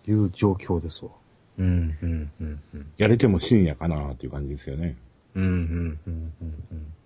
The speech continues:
Speaker 1: それこそ深夜まとめて、
Speaker 2: ああ、
Speaker 1: 劇場、
Speaker 2: 読まず。
Speaker 1: 劇場公開の後、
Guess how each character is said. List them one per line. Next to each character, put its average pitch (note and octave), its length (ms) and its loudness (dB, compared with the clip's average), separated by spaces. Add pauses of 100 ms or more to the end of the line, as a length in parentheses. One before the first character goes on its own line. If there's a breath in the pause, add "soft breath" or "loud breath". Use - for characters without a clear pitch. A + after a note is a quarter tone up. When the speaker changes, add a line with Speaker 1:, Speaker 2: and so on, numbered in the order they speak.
(320)
Speaker 1:
そ - 160 -2
れ C#3+ 60 6
こ C#3 80 4
そ A2 100 2
深 B2+ 240 6
夜 G2 140 6
ま G#2+ 160 6
と C#3 100 4
め A2 120 6
て、 F2 280 0 (680)
Speaker 2:
あ F2+ 680 0
あ、 - 20 -20 (160)
Speaker 1:
劇 G#2+ 160 4
場、 B2 100 6
Speaker 2:
読 B2 160 6
ま A#2+ 60 4
ず。 - 140 -12 (280)
Speaker 1:
劇 B2+ 180 4
場 C3 120 6
公 B2+ 200 4
開 G#2 260 0
の F#2+ 420 0
後、 B2 460 2